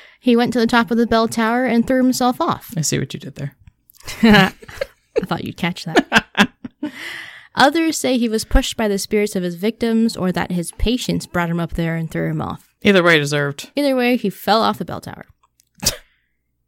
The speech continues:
Speaker 1: So a nurse who supposedly witnessed this stated that he didn't die immediately, and when he hit the ground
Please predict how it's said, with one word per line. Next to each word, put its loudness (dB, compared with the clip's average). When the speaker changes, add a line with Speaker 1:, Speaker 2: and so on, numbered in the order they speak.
Speaker 1:
So 0
a 4
nurse 2
who -4
supposedly 0
witnessed -4
this -2
stated -4
that -4
he -6
didn't -4
die -2
immediately, -4
and -4
when -4
he -4
hit -6
the -6
ground -2